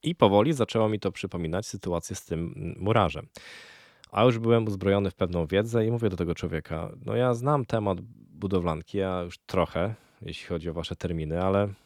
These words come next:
no, mogę jeszcze poczekać trochę, ale niestety tutaj już, no, chyba będę zmuszony szukać kogoś, e, alternatywnego". Na co ten pan mówi do mnie: "Wie pan co, no to może pan sobie znajdzie kogoś".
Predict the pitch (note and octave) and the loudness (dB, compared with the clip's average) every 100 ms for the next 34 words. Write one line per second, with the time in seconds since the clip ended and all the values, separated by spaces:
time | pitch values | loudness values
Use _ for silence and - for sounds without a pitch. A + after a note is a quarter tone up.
0 | - - - G#2 G2 G#2+ G#2+ G2+ - - | -20 -18 -14 -8 -4 -2 2 0 0 -6
1 | G2 F#2 - E2+ - E2 - F2+ F2 F2 | -4 -4 -4 -8 -4 -6 -2 -2 -2 -4
2 | F2 - E2+ F2+ - - F2 F2 F2 - | -6 -6 -6 -8 -10 -6 -4 -4 -6 -8
3 | F2 E2+ E2+ - - - - - G#2+ G2 | -6 -4 -6 -8 -20 -20 -6 0 4 4
4 | G2+ G2 G2 F2 G2 F2+ F2 F2+ - - | 4 2 0 2 2 4 4 0 -8 -20
5 | _ G#2+ G#2 F#2+ F2+ - F2 F2+ E2+ - | _ -2 0 2 0 0 0 0 -2 -6
6 | E2+ D#2+ E2 E2 - - G#2 G2+ G#2 F#2+ | -2 -2 -2 -4 -8 -6 2 2 2 0
7 | F2+ F#2+ F2 D2 C#2+ _ _ - C3 - | 0 0 0 -2 -6 _ _ -2 0 0
8 | F3 D3 C#3+ C#3 B2 B2 A2+ A#2 A2+ - | 0 0 2 2 2 2 2 4 2 0
9 | C#3 - C3 D3+ C#3+ C3+ C#3 B2+ A#2+ A#2 | -4 0 0 2 2 2 2 4 4 4
10 | - G2+ G2+ F#2 E2 B1 C#2 B1 A#1 - | 2 0 0 -4 -4 -6 -8 -12 -12 -14